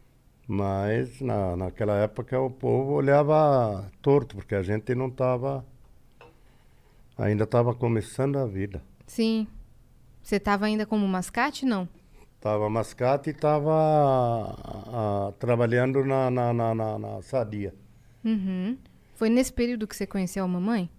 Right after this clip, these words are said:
Speaker 1: Foi, conheci a tua mãe em oitenta e nove.
Speaker 2: Uhum.
Speaker 1: Eu tinha, eh, eh, meu irmão tinha loja de,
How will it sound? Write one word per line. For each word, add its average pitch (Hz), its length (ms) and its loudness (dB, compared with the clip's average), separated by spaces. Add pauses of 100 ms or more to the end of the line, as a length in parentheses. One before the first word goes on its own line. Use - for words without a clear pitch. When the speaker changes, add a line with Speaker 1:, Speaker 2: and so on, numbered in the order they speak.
(1200)
Speaker 1:
Foi, 104 680 -4 (320)
conheci 104 480 -8
a 107 80 -4
tua 104 240 -6
mãe 101 220 -6
em 101 40 -4
oitenta 107 500 -10
e 107 60 -6
nove. 98 320 -10 (880)
Speaker 2:
Uhum. 180 400 -6 (1900)
Speaker 1:
Eu 101 80 -12
tinha, 95 220 -10
eh, 98 340 -8 (160)
eh, 92 140 -12
meu 92 160 -10
irmão 90 280 -10
tinha 95 200 -10
loja 90 340 -10
de, 87 300 -12